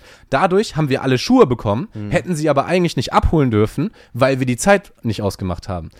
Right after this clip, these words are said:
Speaker 1: Wir hatten aber, einer von uns hatte damals eine Freundin, die Italienisch konnte, die hat dann da angerufen und die Person persönlich davon überzeugt, dass wir diese Schuhe trotzdem abholen dürfen.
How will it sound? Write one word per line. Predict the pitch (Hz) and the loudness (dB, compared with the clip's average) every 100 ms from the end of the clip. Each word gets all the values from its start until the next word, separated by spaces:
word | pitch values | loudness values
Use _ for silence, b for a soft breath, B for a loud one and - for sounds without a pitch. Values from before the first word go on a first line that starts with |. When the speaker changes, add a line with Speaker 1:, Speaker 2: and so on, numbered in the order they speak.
| b b | b b
Speaker 1:
Wir | 113 143 | 0 2
hatten | 214 202 | 2 -2
aber, | 151 156 180 - | 0 2 2 -2
einer | 143 175 | -2 -2
von | - 135 | -2 -6
uns | 139 | -6
hatte | 135 | -6
damals | 120 139 151 143 | -2 -2 -2 -4
eine | 113 | -8
Freundin, | - 143 196 180 143 | -2 0 2 0 0
die | |
Italienisch | 127 135 123 190 151 | 0 2 4 4 2
konnte, | - 104 151 | -2 -2 -2
die | 117 147 240 | -4 -2 -2
hat | 220 180 | 0 -2
dann | 143 | 0
da | 131 | 0
angerufen | 196 135 117 117 165 226 B B B | 0 -2 -2 -2 -6 -8 B B B
und | 139 | -4
die | 135 | 0
Person | 165 139 120 208 269 277 | 2 2 4 6 6 6
persönlich | - 135 120 120 240 311 277 - | 6 6 4 6 6 6 4 4
davon | 202 208 190 | 4 4 2
überzeugt, | 160 160 - 190 - | 4 2 4 2 2
dass | 135 - | -2 0
wir | 143 | 0
diese | 151 147 147 | 2 0 0
Schuhe | 196 180 - | 2 2 2
trotzdem | 117 240 - 233 220 | 0 0 2 0 2
abholen | 220 175 123 | 4 4 4
dürfen. | 110 92 87 | 2 0 -6